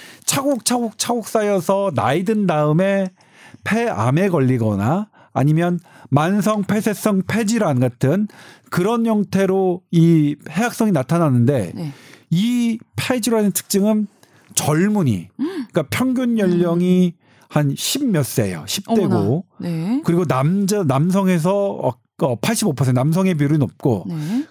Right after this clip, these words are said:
Speaker 1: 그리고 이 경과가 확 이 뭔가 뭐냐면 예전에 가습기 폐질환의 폐처럼
Speaker 2: 음.
Speaker 1: 폐 전체가 막 섬유화하면서 에이알디에스라고 하는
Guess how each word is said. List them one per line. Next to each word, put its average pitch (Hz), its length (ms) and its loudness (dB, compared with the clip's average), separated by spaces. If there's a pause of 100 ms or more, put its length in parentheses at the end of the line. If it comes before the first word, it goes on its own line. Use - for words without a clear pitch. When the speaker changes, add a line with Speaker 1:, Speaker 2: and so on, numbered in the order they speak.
Speaker 1:
그리고 208 560 0 (520)
이 185 360 2
경과가 160 680 0 (380)
확 - 280 -6 (220)
이 180 220 4
뭔가 156 480 0 (240)
뭐냐면 147 460 0 (920)
예전에 165 280 2
가습기 170 720 -4
폐질환의 202 720 0
폐처럼 131 680 -2 (200)
Speaker 2:
음. 208 240 -4
Speaker 1:
폐 214 220 -2
전체가 175 480 -2
막 156 140 -2
섬유화하면서 208 1200 0 (640)
에이알디에스라고 170 1120 0
하는 127 280 2